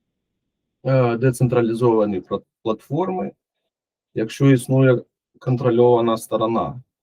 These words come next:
А, тобто криптобіржі будуть збирати дані про своїх клієнтів і передавати, а, в податкові органи країн резидентства.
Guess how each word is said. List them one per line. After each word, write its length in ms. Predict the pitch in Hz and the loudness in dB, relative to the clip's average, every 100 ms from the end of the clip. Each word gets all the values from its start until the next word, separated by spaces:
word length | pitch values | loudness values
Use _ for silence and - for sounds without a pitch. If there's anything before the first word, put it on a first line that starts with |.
| _ _ _ _ _ _ | _ _ _ _ _ _
А, 220 | - 104 98 | -8 -6 -2
тобто 640 | 147 147 139 135 127 107 _ _ _ _ _ _ _ _ _ _ _ _ | -2 0 4 4 4 0 _ _ _ _ _ _ _ _ _ _ _ _
криптобіржі 1080 | - 135 131 - 117 110 104 123 185 170 165 | -4 -2 -2 -2 -2 -2 0 0 0 0 -2
будуть 320 | 139 131 113 | -2 -2 -2
збирати 600 | 110 127 127 113 - 104 | 0 4 4 4 0 -8
дані 460 | 101 139 131 156 175 | -2 0 0 -2 -6
про 180 | - | -6
своїх 400 | 147 147 147 139 | -8 -6 -4 -6
клієнтів 720 | 151 135 131 135 131 - 117 - - | -4 -2 0 -2 -2 -4 -8 -8 -6
і 120 | 147 | -4
передавати, 840 | 156 123 120 110 107 127 143 147 139 _ _ _ _ _ _ _ _ _ _ - | 0 0 0 0 0 0 0 -6 -6 _ _ _ _ _ _ _ _ _ _ -14
а, 80 | 90 | -8
в 720 | 98 92 92 117 139 156 165 - _ _ _ - | -6 -6 -4 0 2 0 -4 -10 _ _ _ -8
податкові 640 | 107 113 - 131 120 110 | -4 -4 -2 2 4 4
органи 720 | 101 123 156 151 151 156 156 _ _ _ _ _ _ _ _ _ _ _ _ | 0 0 -2 -4 -6 -6 -8 _ _ _ _ _ _ _ _ _ _ _ _
країн 480 | - 113 113 135 135 | -6 -4 0 0 0
резидентства. 840 | 123 120 110 101 92 90 - 139 | -2 -4 -2 -2 -4 -10 -16 -20